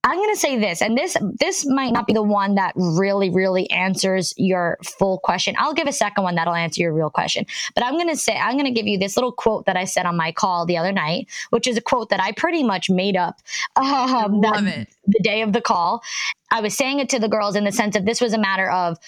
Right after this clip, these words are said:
Speaker 1: you know, this is more business oriented, of, like, building your team, you know, like, building, building your dream team. And so th-, this, this tip, this quote is, "The day you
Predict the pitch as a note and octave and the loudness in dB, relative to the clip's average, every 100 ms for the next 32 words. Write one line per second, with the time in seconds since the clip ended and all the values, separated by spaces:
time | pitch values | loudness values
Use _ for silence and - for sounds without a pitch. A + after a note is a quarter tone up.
0 | - - - A#3 G#3 A#3 B3+ A#3 G#3 G3 | -20 -8 -2 0 0 0 2 0 0 0
1 | A3 G#3+ - G3+ F#3+ F#3+ E3+ F#3 F#3+ G3 | 0 0 0 0 0 0 0 0 0 0
2 | A3 G#3+ G3+ G3 F#3 - F#3+ D#3+ - G3 | 0 0 0 0 0 0 -2 -2 -2 0
3 | F#3 F3+ F3+ D3+ G3 G3 G3+ G3+ D#3+ G3+ | 0 0 0 0 0 0 0 -2 0 0
4 | G3+ G#3 F#3+ F#3 F#3+ F#3 E3+ - F3+ E3 | 0 0 0 0 0 0 -2 -2 -2 -4
5 | - - - _ _ _ _ - A3 G#3+ | -6 -8 -8 _ _ _ _ -6 -2 0
6 | A3+ G3+ G3 F#3+ G3+ - G3+ - - G3 | 0 0 0 2 0 0 0 -2 0 0
7 | A#3+ - - - - - A3 - - G3+ | 2 -2 -2 -4 -2 -2 -2 -4 -4 -4
8 | - - G3+ F#3 - F3+ F3 E3+ E3 - | -2 -2 -2 -2 -2 -2 0 -2 -4 -6
9 | - - - G#3+ E3+ - A#3 A#3+ E4+ E4 | -8 -8 -2 0 0 -2 0 0 -2 0
10 | A3+ A3 A#3+ | 2 2 2